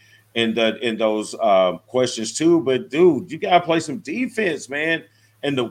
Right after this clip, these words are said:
West is tough. The West, you can't be, you know, half-ass doing it. You know what I mean? Luka can't do it all.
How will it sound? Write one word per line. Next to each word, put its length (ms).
West 400
is 240
tough. 640
The 140
West, 320
you 80
can't 280
be, 380
you 200
know, 80
half-ass 720
doing 360
it. 160
You 180
know 60
what 80
I 20
mean? 140
Luka 240
can't 260
do 160
it 60
all. 440